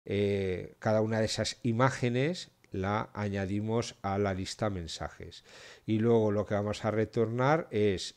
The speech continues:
eh, un, un, un, un prompt template del tipo human message con el contenido al cual le, a, el contenido es igual a todos los mensajes, ya sean texto,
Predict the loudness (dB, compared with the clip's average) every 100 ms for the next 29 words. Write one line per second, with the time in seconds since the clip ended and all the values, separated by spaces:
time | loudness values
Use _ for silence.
0 | -6 -4 -2 -4 -6 -6 -4 -6 -6 -6
1 | -8 -8 -6 -6 -8 -10 -12 -8 -8 -8
2 | -8 -10 -14 _ -20 -20 -20 -18 -20 -20
3 | -20 _ -8 -4 4 4 6 2 2 6
4 | 8 8 2 0 -2 4 6 6 4 2
5 | 2 2 2 2 2 0 -2 -2 0 -2
6 | 0 0 2 2 4 4 4 2 -2 -2
7 | 0 2 2 2 2 0 -2 -2 -2 -4
8 | -4 -6 -10 -10 -10 -6 -4 -2 -2 0
9 | 2 0 -2 0 2 2 2 -4 -2 0
10 | 0 -2 -4 -6 -4 -4 -2 0 0 0
11 | -2 -2 0 0 0 -2 2 2 0